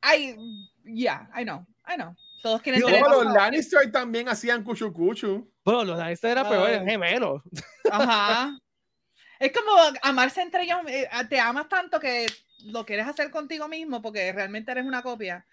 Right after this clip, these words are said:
Speaker 2: O sea, ese es el, el, el colmo del narcisismo.
Speaker 1: Ya.
Speaker 2: <laughs>
Speaker 1: Súper narcisismo. Bien brutal.
Speaker 2: Pues a mí me está gustando un montón, sinceramente. Y me,
Speaker 1: Sí.
Speaker 2: me encanta que, est-, que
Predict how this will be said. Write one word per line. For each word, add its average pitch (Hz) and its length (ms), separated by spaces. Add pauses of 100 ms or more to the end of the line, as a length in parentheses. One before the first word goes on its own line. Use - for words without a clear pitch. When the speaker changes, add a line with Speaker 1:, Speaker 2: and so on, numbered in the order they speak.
(280)
Speaker 2:
O - 60
sea, 175 140
ese 180 360
es 233 40
el, 220 200
el, 185 320
el 180 220
colmo 175 300
del 208 80
narcisismo. 208 720 (480)
Speaker 1:
Ya. 185 680
Speaker 2:
<laughs> 254 300
Speaker 1:
Súper 381 540
narcisismo. 208 1080
Bien 202 260
brutal. 170 520 (920)
Speaker 2:
Pues 208 120
a 208 80
mí 214 60
me 254 100
está 269 160
gustando 254 320
un 226 40
montón, 185 340
sinceramente. 185 600
Y 190 120
me, 196 140
Speaker 1:
Sí. 196 80
Speaker 2:
me 214 120
encanta 247 580
que, 233 300 (220)
est-, - 200 (380)
que 190 220